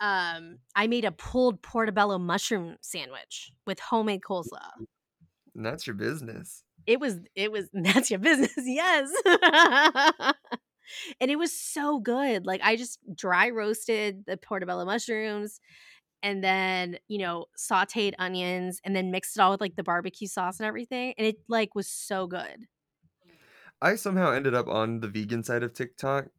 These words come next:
Speaker 2: and I see that
Speaker 1: Oh,
Speaker 2: a
Speaker 1: it's a
Speaker 2: lot.
Speaker 1: weird
Speaker 2: Like, if
Speaker 1: place.
Speaker 2: you, if you want, if you are wanting a pulled pork sandwich, but you're a vegetarian, portobello is, is a good meat substitute. It, it's got, like, the same texture.
Speaker 1: Yeah.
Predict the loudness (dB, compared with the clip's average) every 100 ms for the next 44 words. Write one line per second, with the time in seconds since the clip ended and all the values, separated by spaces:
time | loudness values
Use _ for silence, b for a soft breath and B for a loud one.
0 | -6 -2 0 0 0 -2 -6 -10 -2 0
1 | 0 2 4 4 2 0 2 0 0 -2
2 | -4 -4 -8 -10 -10 -4 0 2 2 0
3 | 2 4 4 2 0 0 0 -4 -2 -2
4 | -2 -6 -4 -2 -2 -2 -8 -6 -6 -10
5 | -8 0 0 0 -2 -6 -4 -2 -2 -4
6 | -6 b b b _ _ _ _ _ _
7 | 0 0 4 4 4 0 -2 -4 -4 -4
8 | -6 -8 -12 -10 -6 -4 -4 -6 -18 _
9 | -18 -18 _ -8 -2 -2 -2 -10 -8 -6
10 | -6 -6 -6 -2 -2 -4 -10 -6 -6 -6
11 | -8 -10 -8 2 2 2 -4 -6 -6 -4
12 | -6 -6 -6 -2 -2 -2